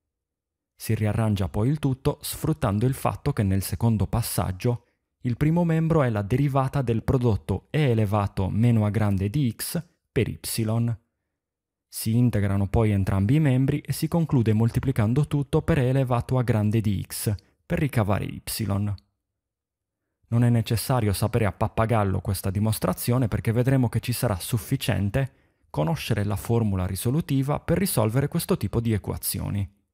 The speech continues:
Ma bando alle chiacchiere e passiamo agli esempi pratici.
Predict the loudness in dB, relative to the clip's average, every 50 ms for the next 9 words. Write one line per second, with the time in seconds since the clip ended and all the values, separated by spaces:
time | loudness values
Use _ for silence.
0 | _ _ _ _ _ _ _ _ _ _ _ _ _ _ -10 -8 -6 -2 -2 0
1 | 0 0 -2 -2 -2 -4 -4 -4 -4 -4 -4 -6 -6 -6 -6 -6 -6 -8 -8 -6
2 | -4 -4 -4 -2 -2 -2 -2 0 0 2 2 2 0 0 0 -2 -4 -2 -2 -4
3 | -4 -6 -8 -8 -12 -12 -10 -8 -6 -6 -8 -8